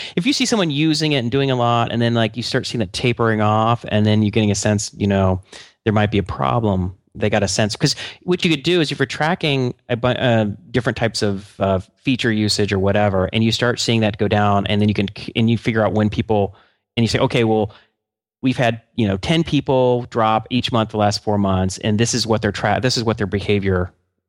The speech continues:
characteristics look like compared to other people." And then you can start detecting other people are starting to look, do that, and then, then you can contact them before they, uh, quit. You can probably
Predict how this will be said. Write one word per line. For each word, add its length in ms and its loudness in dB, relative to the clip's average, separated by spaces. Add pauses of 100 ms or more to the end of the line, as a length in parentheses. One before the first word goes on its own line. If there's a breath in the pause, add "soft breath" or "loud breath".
(220)
characteristics 540 -2
look 120 -4
like 140 2
compared 220 0
to 40 0
other 120 0
people." 360 -2 (240 loud breath)
And 80 0
then 80 4
you 60 2
can 100 -2
start 180 0
detecting 440 -2
other 240 0
people 240 -4
are 40 -2
starting 200 0
to 60 0
look, 260 -4
do 120 0
that, 180 2
and 100 -4
then, 240 0
then 140 0
you 60 0
can 120 0
contact 380 -2
them 100 -2
before 320 -2
they, 160 0 (300)
uh, 420 -2
quit. 300 0 (260 loud breath)
You 80 2
can 120 -2
probably 300 0